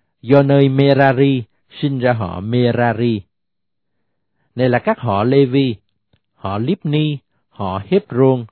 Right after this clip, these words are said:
họ Mách-li, họ Mu-si, họ Cô-rê. Và Kê Hát sinh Amram. Tên vợ Amram là Giô-kê-bết,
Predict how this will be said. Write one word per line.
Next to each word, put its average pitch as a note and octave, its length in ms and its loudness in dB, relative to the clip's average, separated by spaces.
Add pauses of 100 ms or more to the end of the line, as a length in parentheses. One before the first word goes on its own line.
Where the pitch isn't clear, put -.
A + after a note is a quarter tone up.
(300)
họ G2+ 260 -6
Mách-li, C#3 640 -2 (220)
họ G2 260 -8
Mu-si, C#3 680 -2 (260)
họ F#2+ 360 -10 (120)
Cô-rê. C3 480 0 (1200)
Và G#2+ 400 -2 (440)
Kê D3+ 180 0
Hát D#3+ 260 0 (360)
sinh D3 300 -2
Amram. C3+ 560 -2 (840)
Tên E3 300 0
vợ G#2 200 0
Amram C#3+ 540 0
là G#2 140 -2
Giô-kê-bết, B2+ 640 0